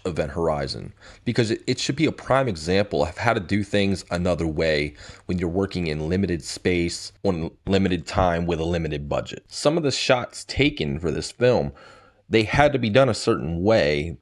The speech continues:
because the camera wouldn't fit in certain parts or they just were trying something different. This film is by far by the numbers, uh, in a way, in a small way. It's, it's a trailblazer.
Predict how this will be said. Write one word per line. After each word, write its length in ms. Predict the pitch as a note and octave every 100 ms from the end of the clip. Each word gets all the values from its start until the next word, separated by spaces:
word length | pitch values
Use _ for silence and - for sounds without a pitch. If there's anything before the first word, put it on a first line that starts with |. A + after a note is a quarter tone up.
| _
because 300 | F#2+ - F2+
the 80 | F2
camera 340 | - A#2 G#2+
wouldn't 300 | F2+ A2 E2+
fit 240 | - A#2 -
in 60 | E2+
certain 320 | G2 - C#2+
parts 420 | E2+ D#2+ D#2 - - - -
or 420 | F#2+ F2+ E2+ F2
they 160 | E2 F2+
just 240 | F#2+ -
were 80 | F#2+
trying 460 | - - A#2+ A#2 G2
something 480 | G#2 F#2 D#2 C#2
different. 400 | D2 D2+ - G#1 - _
This 160 | A#2 -
film 300 | C#3 C3 B2
is 140 | F#2+ - _ -
by 220 | A#2 G2+
far 720 | - C3+ B2 E2+ A1 A1 D#2+ E2+
by 220 | - F2+ D#2+
the 100 | D#2+
numbers, 640 | D#2+ D#2+ - - - - - -
uh, 220 | F2 D2 -
in 180 | F2 E2
a 60 |
way, 540 | D#2+ E2+ F2+ G2 B2 - - - _ _ _ _ _ C3
in 100 | C3
a 40 |
small 380 | - G3+ F3 G2
way. 300 | C#2+ C2 -
It's, 160 | - -
it's 300 | - F#3 F#3+
a 20 |
trailblazer. 800 | - E4+ F4+ E2 D2+ B1+ G#1